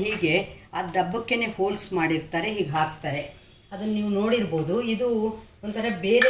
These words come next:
ರುಚಿನೇ ಕೊಡುತ್ತೆ ಮತ್ತು ತುಂಬ ಗರಿಗರಿಯಾಗಾಗತ್ತೆ. ಫಸ್ಟ್ ಎಣ್ಣೆ ಹಾಕಬೇಡಿ, ಆ ಪುಡಿ ಹಾಕಿದ ಮೇಲೆ ನೀವು ಇದು ಹೋ-, ಈ ಥರ ದೋಸೆಗೆ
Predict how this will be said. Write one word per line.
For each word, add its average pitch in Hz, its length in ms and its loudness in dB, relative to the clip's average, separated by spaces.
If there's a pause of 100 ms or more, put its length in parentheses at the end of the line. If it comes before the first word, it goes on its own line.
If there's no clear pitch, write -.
ರುಚಿನೇ 226 380 -2 (100)
ಕೊಡುತ್ತೆ 165 400 -2 (440)
ಮತ್ತು 226 220 -6 (160)
ತುಂಬ 247 260 -2 (140)
ಗರಿಗರಿಯಾಗಾಗತ್ತೆ. 196 1120 0 (560)
ಫಸ್ಟ್ 247 300 -4 (120)
ಎಣ್ಣೆ 185 280 4
ಹಾಕಬೇಡಿ, 147 460 -2 (440)
ಆ - 20 -4 (140)
ಪುಡಿ 233 240 -8 (100)
ಹಾಕಿದ 196 420 -2 (120)
ಮೇಲೆ 240 260 2 (160)
ನೀವು 190 180 6 (440)
ಇದು 180 120 2 (200)
ಹೋ-, 185 340 4
ಈ - 20 -2 (120)
ಥರ 175 80 2 (180)
ದೋಸೆಗೆ 180 400 4